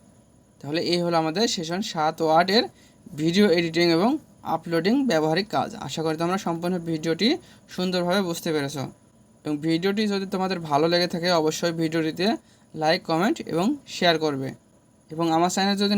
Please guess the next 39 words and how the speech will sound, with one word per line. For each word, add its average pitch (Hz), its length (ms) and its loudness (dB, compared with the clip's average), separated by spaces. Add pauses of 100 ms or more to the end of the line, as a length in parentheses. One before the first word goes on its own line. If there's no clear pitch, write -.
নতুন 190 240 -2
হয়ে 185 180 -2
থাকো, 175 260 -2
তাহলে 165 220 2
অবশ্যই 165 280 -2
আমার 175 180 0
চ্যানেলটিকে 165 420 -2
সাবস্ক্রাইব 165 360 -2 (100)
করে 170 160 0 (500)
পাশে 170 240 -2
থাকা 277 220 -2
বেল 165 180 2
আইকনটিতে 175 340 0 (100)
ক্লিক 202 240 -2
করে 151 180 0
দেবে, 131 140 -4 (420)
যাতে 156 160 -4 (100)
আমাদের 175 280 4
পরবর্তী 180 340 -2 (120)
ভিডিও 175 260 -2
নোটিফিকেশন 165 540 -4
তুমি 180 200 -4
সবার 160 220 0
আগে 180 180 -2
পেয়ে 170 200 0
যাও। 214 120 4 (760)
কারণ 160 200 0 (200)
আমি 160 140 0 (120)
এভাবেই 170 320 0
তোমাদেরকে 170 320 -2 (100)
প্র্যাকটিক্যালি 165 640 0 (600)
ডিজিটাল 185 480 -4
প্রযুক্তির 185 460 0 (140)
সকল 202 260 -2 (120)
ভিডিও 175 260 0
আমি 175 180 0
এভাবে 175 240 0 (320)
প্র্যাকটিক্যালি 160 560 0
তোমাদেরকে 160 380 0